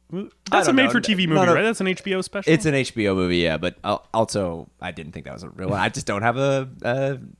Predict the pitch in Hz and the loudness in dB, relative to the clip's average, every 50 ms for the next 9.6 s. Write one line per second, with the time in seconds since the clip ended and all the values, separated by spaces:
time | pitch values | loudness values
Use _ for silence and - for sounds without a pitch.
0 | _ - - - 143 180 254 - - - - - - _ 359 427 - 180 156 135 | _ -12 -4 -2 -2 -2 -2 -4 -6 -6 -6 -12 -2 _ 4 4 4 4 0 0
1 | 139 123 117 151 220 202 151 143 151 151 165 160 151 139 147 147 139 135 - 143 | -2 -2 -2 -2 -2 -2 0 0 0 0 0 -2 -2 0 2 2 2 2 0 -2
2 | 127 - - 147 139 135 123 123 - 165 240 294 - - - - - - - - | -6 -2 0 2 2 2 0 0 -2 -2 -2 -2 -4 -8 -12 -20 -20 -20 -20 -20
3 | - - - - - - - - _ _ _ _ _ _ _ _ _ _ _ _ | -20 -20 -20 -20 -20 -20 -20 -20 _ _ _ _ _ _ _ _ _ _ _ _
4 | - 139 139 156 175 180 - 240 240 180 147 143 - _ _ _ _ _ _ _ | -2 2 2 4 4 4 6 8 8 8 6 4 0 _ _ _ _ _ _ _
5 | _ _ _ _ _ _ _ _ 127 123 127 139 143 139 135 139 143 139 - - | _ _ _ _ _ _ _ _ -2 0 2 4 6 6 6 6 6 4 2 0
6 | 139 123 117 107 107 110 113 - _ _ _ _ _ _ _ - - - - - | 2 2 2 0 -2 -6 -6 -12 _ _ _ _ _ _ _ -16 -16 -14 -8 -2
7 | - 233 - - - 202 - - - - - 440 494 381 392 403 403 415 381 330 | 0 2 2 2 0 -6 -12 -12 -12 -12 -12 -10 -6 -4 -2 2 4 6 6 6
8 | 262 214 180 156 135 123 117 - - - - - _ _ - _ _ _ _ _ | 6 6 4 4 2 0 -2 -4 -8 -20 -20 -20 _ _ -20 _ _ _ _ _
9 | - - - _ - _ - 330 349 466 - | -20 -20 -20 _ -18 _ -6 -2 -2 -2 -2